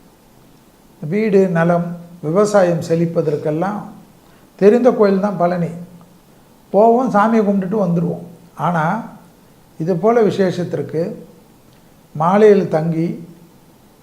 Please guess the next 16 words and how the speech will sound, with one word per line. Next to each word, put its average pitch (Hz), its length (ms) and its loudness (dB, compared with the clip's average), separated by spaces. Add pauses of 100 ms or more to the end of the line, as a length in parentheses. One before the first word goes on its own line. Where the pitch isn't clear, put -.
தரிசனம் 180 480 0
செய்துட்டு 156 420 -4 (880)
பொறுமையாக 208 540 2 (260)
ஒரு 170 120 0 (100)
இரவு 214 220 4 (100)
கூட 175 120 2 (1120)
கோயிலுடைய 196 640 2 (1300)
அந்த 170 140 0 (120)
சுத்தி 190 320 -2
இருக்கக்கூடிய 170 540 -2
விடுதிகளில் 175 540 -4
தங்கிவிட்டு 160 500 -4 (1300)
சந்தோஷமாக 202 680 2 (360)
மறுநாள் 180 400 0
முருகனுடைய 202 560 2
கோபுரத்தை 190 460 0